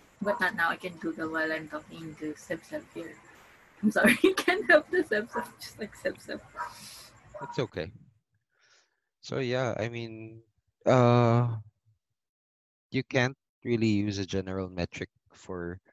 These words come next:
Speaker 2: measuring different people because, one, people work differently from one another. Uh, people are so different from one another, and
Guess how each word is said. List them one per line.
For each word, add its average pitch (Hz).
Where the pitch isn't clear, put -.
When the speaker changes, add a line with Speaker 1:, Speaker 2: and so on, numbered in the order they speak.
Speaker 2:
measuring 98
different 110
people -
because, -
one, 95
people 98
work 92
differently 104
from 98
one 95
another. 92
Uh, 90
people 110
are 98
so 120
different 92
from 90
one 87
another, 87
and 90